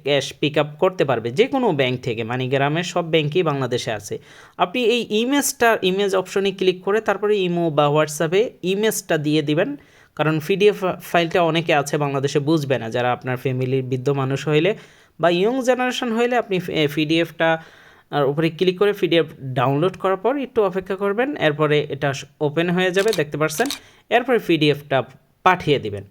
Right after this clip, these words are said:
তো যাই হোক, আপনারা এই যে ট্রানজ্যাকশন, হোম পেজে আসার পর ট্রানজ্যাকশন অপশনে যাওয়ার পর যখনই লেখা আসবে ready for pick up, তখনই আপনি কিন্তু টাকাটা ব্যাংক থেকে তুলে নিতে পারবেন।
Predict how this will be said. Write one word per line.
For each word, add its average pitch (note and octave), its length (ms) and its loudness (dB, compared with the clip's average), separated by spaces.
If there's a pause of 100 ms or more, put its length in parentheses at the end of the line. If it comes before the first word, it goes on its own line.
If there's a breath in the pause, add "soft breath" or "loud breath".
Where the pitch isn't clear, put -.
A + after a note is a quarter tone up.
(560 soft breath)
তো E3 100 2
যাই A#3+ 220 6
হোক, G3+ 300 2
আপনারা E3+ 800 4 (120)
এই E3 120 2
যে F#3 120 2
ট্রানজ্যাকশন, A3 720 0
হোম D#3 180 0
পেজে F#3+ 200 2
আসার F#3 260 0
পর G3+ 120 0
ট্রানজ্যাকশন G3+ 500 0
অপশনে F#3+ 420 0
যাওয়ার D3 520 2
পর D3+ 380 2 (420 loud breath)
যখনই F#3 460 2
লেখা F#3 340 4
আসবে F#3 420 4
ready F3 520 2 (280)
for D3+ 200 4 (680)
pick G3 160 6
up, D3+ 260 4 (380 soft breath)
তখনই A#3 400 0
আপনি D3 300 0
কিন্তু D3+ 240 -2
টাকাটা D#3 420 2
ব্যাংক C#3 300 -2
থেকে D3+ 240 -2
তুলে E3+ 320 2
নিতে C3+ 240 -2
পারবেন। G#2 400 -6